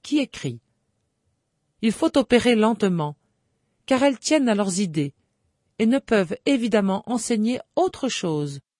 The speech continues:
que les coutumes du pays. Les franciscaines apprennent aux orphelines le tricotage, l'utilisation de la machine à coudre et la confection de la dentelle.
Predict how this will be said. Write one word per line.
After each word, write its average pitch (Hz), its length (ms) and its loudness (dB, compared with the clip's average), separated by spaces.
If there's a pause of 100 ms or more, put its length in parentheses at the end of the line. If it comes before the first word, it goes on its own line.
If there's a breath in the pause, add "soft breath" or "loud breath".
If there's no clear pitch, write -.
(160)
que - 80 -2
les 262 160 2
coutumes 165 400 -4
du 151 140 -6
pays. 123 440 -4 (1600)
Les 147 120 -2
franciscaines 214 720 -4 (460)
apprennent 302 440 0
aux 220 160 2
orphelines 208 460 0
le 190 100 0
tricotage, 131 840 -6 (640)
l'utilisation 214 720 0
de 226 100 0
la 208 120 2
machine 208 320 -2
à 294 100 -2
coudre 156 500 -4 (600)
et 247 80 0
la 262 140 4
confection 302 600 -4
de 233 100 0
la 190 140 2
dentelle. 127 720 -6